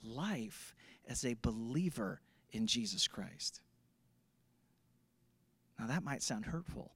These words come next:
<laughs> I'm not trying to be. But understand that we see much of the New Testament devoted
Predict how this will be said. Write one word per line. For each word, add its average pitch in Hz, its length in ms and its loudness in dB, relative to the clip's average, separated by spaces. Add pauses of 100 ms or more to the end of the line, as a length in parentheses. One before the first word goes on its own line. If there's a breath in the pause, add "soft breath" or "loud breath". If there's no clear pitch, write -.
(560)
<laughs> - 600 -18
I'm 170 140 8
not 151 180 4
trying - 300 -2
to 190 60 -6
be. - 260 -10 (1300)
But - 140 -4
understand 185 680 6
that 123 120 -2 (640)
we 196 120 10
see 233 220 12
much 180 400 10
of 175 120 6
the 170 60 6
New 175 160 6
Testament 214 460 4
devoted 143 540 2